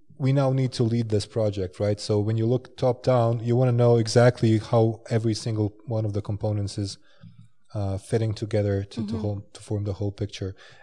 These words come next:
Speaker 1: And I think it was very useful to also be involved in doing all of these things in that period. I
Speaker 2: Mm-hmm.
Speaker 1: think it really helped me a lot.
Speaker 2: Yeah. Did you document everything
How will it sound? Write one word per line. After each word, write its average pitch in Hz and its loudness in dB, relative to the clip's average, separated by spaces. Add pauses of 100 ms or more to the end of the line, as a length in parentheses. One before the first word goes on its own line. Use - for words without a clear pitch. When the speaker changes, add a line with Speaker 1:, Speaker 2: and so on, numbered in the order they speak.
Speaker 1:
And 113 -4
I - 2
think - 0
it - -4
was 113 0
very 123 4
useful 104 0
to - -8
also 104 0 (440)
be 123 0
involved 110 2
in 104 0
doing 104 -2
all 98 -2
of 92 -8
these 95 -14
things 95 -12 (140)
in 107 -8
that 95 -8
period. 92 -8
I - -6
Speaker 2:
Mm-hmm. 101 -8
Speaker 1:
think 101 -8
it 98 -6
really 110 -2
helped 95 -6
me 95 -8
a 90 -10
lot. 92 -12 (540)
Speaker 2:
Yeah. 202 -10 (720)
Did 214 -6
you 226 -2
document 208 -2
everything 196 -6